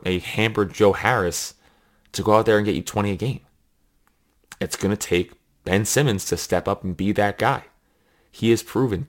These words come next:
time and time and time again, especially in the playoffs, he's just not that guy.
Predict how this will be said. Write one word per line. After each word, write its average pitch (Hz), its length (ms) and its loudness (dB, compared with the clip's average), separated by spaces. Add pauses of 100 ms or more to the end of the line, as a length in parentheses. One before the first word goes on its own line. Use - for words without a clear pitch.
time 107 520 -2
and 98 180 -6
time 104 420 -4
and 95 140 -4
time 190 360 -6
again, 101 420 -4
especially - 880 -2
in 90 80 -6
the 85 60 -8
playoffs, - 500 -6 (600)
he's 113 300 -2
just 107 320 2
not 101 240 -4
that 101 220 -6
guy. 104 260 -4